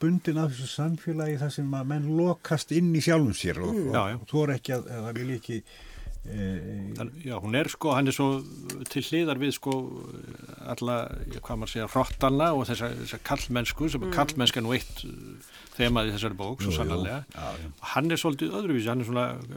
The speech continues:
Speaker 3: góðmenni sem að samt er þjakaður af vandamálum, hann er of feitur og hjónabandið í rúst og þetta er allt, eh, erfitt, sko.
Speaker 2: Mm.
Speaker 3: En, en
Speaker 2: Langar samt í kvenmann.
Speaker 3: Já.
Speaker 1: <laughs> En hann vill vel.
Speaker 3: Hann vill vel, sko, og,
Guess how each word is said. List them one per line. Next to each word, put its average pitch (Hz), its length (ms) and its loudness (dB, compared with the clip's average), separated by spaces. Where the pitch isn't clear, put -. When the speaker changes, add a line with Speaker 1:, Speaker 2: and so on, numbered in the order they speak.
Speaker 3:
góðmenni 170 560 2
sem 143 160 -4
að 131 140 -4
samt 156 300 -2
er 143 60 -2
þjakaður 160 640 -2
af 127 60 2
vandamálum, 156 520 -2
hann 135 140 0
er 135 100 -4
of 127 140 -6
feitur 139 500 0
og 120 260 -4
hjónabandið 135 640 -2
í 120 40 -2
rúst 127 320 -6
og 110 60 -8
þetta 127 180 -8
er 123 100 -6
allt, - 320 -10
eh, 135 440 -4
erfitt, 147 320 0
sko. 180 240 -2
Speaker 2:
Mm. 160 200 -4
Speaker 3:
En, 131 120 6
en 127 60 2
Speaker 2:
Langar 208 360 6
samt 214 320 2
í 202 80 0
kvenmann. 196 520 0
Speaker 3:
Já. 165 300 10
Speaker 1:
<laughs> - 400 4
En 123 100 6
hann 143 140 6
vill 180 200 4
vel. 156 180 2
Speaker 3:
Hann 156 140 2
vill 220 180 2
vel, 185 220 6
sko, - 220 0
og, 127 320 0